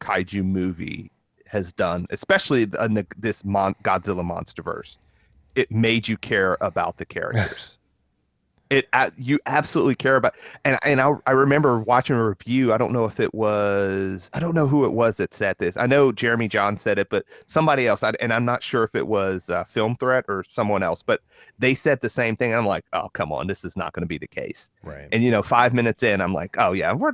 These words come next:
Speaker 1: I'm not gonna care about the," twenty minutes in, I'm like, "Okay, I, I, I guess I see what they're talking about."
Speaker 2: Yeah.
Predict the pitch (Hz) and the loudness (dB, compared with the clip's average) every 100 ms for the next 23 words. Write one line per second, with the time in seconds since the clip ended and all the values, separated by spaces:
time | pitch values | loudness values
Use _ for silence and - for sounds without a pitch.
0 | - 247 185 92 - - 82 80 - - | 0 -2 0 -2 -4 -6 -2 -4 -6 -16
1 | _ _ _ _ - - 170 143 117 104 | _ _ _ _ -6 0 4 4 2 2
2 | 107 95 101 92 - _ _ _ _ - | 0 0 0 -2 -4 _ _ _ _ -8
3 | - 101 80 82 - 104 - 107 117 127 | -6 -4 -2 -2 0 -2 -2 -2 2 2
4 | - 123 - 117 98 - 90 - 95 85 | 2 0 0 -2 -2 -2 -4 -4 -4 -4
5 | - 85 - - 55 _ _ _ 95 87 | -6 -10 -8 -8 -10 _ _ _ -10 -10